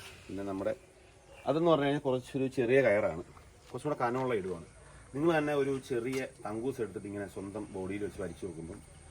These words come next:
നിങ്ങൾക്ക് അറിയാൻ പറ്റും, നിങ്ങൾ കൈ മുറിയുന്നതായിട്ട്. സെയിം അവസ്ഥയാണ്. കനം കുറഞ്ഞ മൂക്കയർ എന്ന് പറയുമ്പോഴത്തേക്ക് മൂക്ക് കീറാൻ സാധ്യതയുണ്ട്. അപ്പോൾ കുറച്ച് കനമുള്ള ഇടാന്നുണ്ടെങ്കിൽ അത്യാവശ്യം മയം കാര്യങ്ങളൊക്കെ കാണും. ആ, നമ്മുടെ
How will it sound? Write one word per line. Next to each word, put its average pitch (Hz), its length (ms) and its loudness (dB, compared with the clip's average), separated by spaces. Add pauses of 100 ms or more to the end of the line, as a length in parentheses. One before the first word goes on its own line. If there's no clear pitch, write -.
നിങ്ങൾക്ക് 104 220 2
അറിയാൻ 110 200 2
പറ്റും, 113 280 -6
നിങ്ങൾ 110 220 -6
കൈ 101 80 4 (100)
മുറിയുന്നതായിട്ട്. 90 440 -4 (160)
സെയിം 107 260 -2
അവസ്ഥയാണ്. 101 400 -4 (460)
കനം 123 220 2
കുറഞ്ഞ 143 260 2
മൂക്കയർ 123 260 4
എന്ന് 127 100 2
പറയുമ്പോഴത്തേക്ക് 110 480 -2 (140)
മൂക്ക് 110 260 -2 (140)
കീറാൻ 117 380 -2
സാധ്യതയുണ്ട്. 85 400 -6 (140)
അപ്പോൾ - 160 -14
കുറച്ച് 160 240 -10
കനമുള്ള 160 340 2
ഇടാന്നുണ്ടെങ്കിൽ 135 440 2 (440)
അത്യാവശ്യം 139 400 0
മയം 123 180 4 (100)
കാര്യങ്ങളൊക്കെ 117 460 2
കാണും. 104 220 -2 (380)
ആ, 107 40 -4 (220)
നമ്മുടെ 113 180 -2